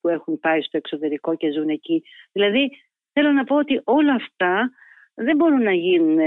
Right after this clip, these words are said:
εύκολα εάν δεν έχεις απελευθερωθεί από τα δεσμά μιας,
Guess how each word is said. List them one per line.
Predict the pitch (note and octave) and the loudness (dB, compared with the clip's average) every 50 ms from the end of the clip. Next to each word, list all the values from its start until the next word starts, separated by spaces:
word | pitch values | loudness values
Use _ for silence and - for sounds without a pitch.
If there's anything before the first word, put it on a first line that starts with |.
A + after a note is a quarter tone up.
| D#3 D#3 D3+ - _ - - - | 0 -2 -4 -8 _ -20 -20 -4
εύκολα | - F3+ F#3+ F#3 - - - F3+ E3 E3 D#3+ D#3+ - - | 0 2 2 2 0 0 0 2 2 4 2 0 -2 -2
εάν | F#3+ F#3+ F3 E3+ | 0 0 2 2
δεν | E3+ F3 E3 E3 | 2 2 2 4
έχεις | D#3+ E3 E3 E3 - E3 - - | 2 2 0 -2 -4 -8 -8 -8
απελευθερωθεί | E3 - E3 D#3+ D#3+ D#3 - - - D#3 D#3 D#3 C#3 - _ E3+ D#3 D#3 | -6 -4 -4 -4 -4 -4 -4 -4 -2 0 0 0 -2 -2 _ 0 0 0
από | D3+ - - D#3 | -2 -4 -6 -6
τα | - D#3 C#3+ | -4 -4 -2
δεσμά | D3+ D#3 D3+ - - - D#3+ D3+ D3+ D3 - _ - - - _ | 0 -2 -2 -2 -2 -4 -2 -2 -4 -6 -10 _ -20 -20 -16 _
μιας, | - E3+ E3 D#3+ D#3 | 0 0 0 0 -2